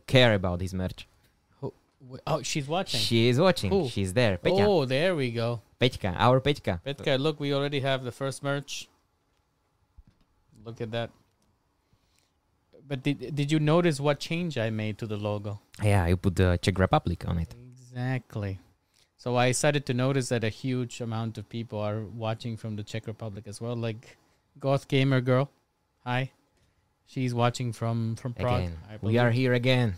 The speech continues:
Speaker 1: <laughs> Third time to say her hello.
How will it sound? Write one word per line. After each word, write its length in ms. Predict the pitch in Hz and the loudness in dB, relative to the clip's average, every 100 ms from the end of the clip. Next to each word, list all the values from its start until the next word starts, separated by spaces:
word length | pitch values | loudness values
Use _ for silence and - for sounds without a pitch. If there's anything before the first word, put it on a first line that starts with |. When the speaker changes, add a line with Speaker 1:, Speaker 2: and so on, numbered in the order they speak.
| - - - | -8 -20 4
Speaker 1:
<laughs> 140 | 190 208 - 226 - 226 - - - - - - - - | 8 10 10 6 8 4 4 -2 -4 -4 -20 -20 -20 -20
Third 420 | - - 160 135 131 - - | -6 8 10 10 6 -6 4
time 420 | 135 117 101 95 - | 6 6 2 -2 -8
to 100 | - | -2
say 260 | 110 110 101 | 2 4 4
her 220 | 101 101 - - _ _ | 2 0 0 -14 _ _
hello. 320 | - 101 85 | 4 4 4